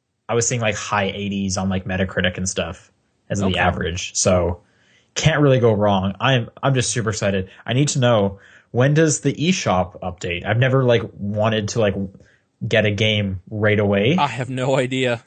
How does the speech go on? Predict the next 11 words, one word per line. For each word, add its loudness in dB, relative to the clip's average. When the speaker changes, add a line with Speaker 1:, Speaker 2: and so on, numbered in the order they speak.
Speaker 2:
<laughs> -10
Speaker 1:
I 0
have 4
no 6
idea 4
either. -4
Like, -4
is -6
it 0
at -2
midnight? 0